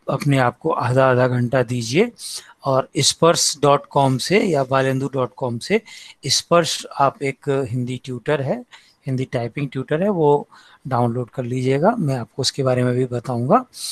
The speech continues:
और वो आप करके आराम से आप एक हफ्ते भर में हिंदी की अच्छी टाइपिंग सीख जाएंगे। तो जो भी आपके, ये आपको नोट्स बनाने हैं, जो प्रोजेक्ट बनाने हैं, उसमें भी आप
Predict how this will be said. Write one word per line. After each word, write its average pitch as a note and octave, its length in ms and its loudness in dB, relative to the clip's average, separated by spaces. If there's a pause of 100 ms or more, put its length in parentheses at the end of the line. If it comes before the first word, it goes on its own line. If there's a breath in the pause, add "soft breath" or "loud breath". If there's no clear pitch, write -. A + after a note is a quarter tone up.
(240 loud breath)
और C3 220 0
वो F#3+ 400 2 (240)
आप A#2+ 300 2 (340)
करके F3+ 500 0 (440 soft breath)
आराम F#3+ 460 6
से D#3+ 260 0
आप B2+ 260 -2 (460)
एक D3 280 -6
हफ्ते E3+ 300 -2
भर C#3+ 140 0
में B2+ 180 -2
हिंदी B2 320 -4
की C3 120 -10
अच्छी - 320 -4
टाइपिंग B2+ 420 -2
सीख B2 220 -8
जाएंगे। B2+ 360 -2
तो E3 140 -4
जो C3 180 -4
भी C3+ 120 -2
आपके, C3 400 -2 (460 loud breath)
ये C#3+ 80 -2
आपको C3 280 0
नोट्स B2+ 380 -2
बनाने B2+ 320 0
हैं, B2 340 0 (340 soft breath)
जो C3+ 100 -4
प्रोजेक्ट C3 420 -2
बनाने A#2+ 340 2
हैं, A#2+ 320 -2 (360 loud breath)
उसमें D#3+ 320 2
भी D3+ 120 2
आप C3+ 220 4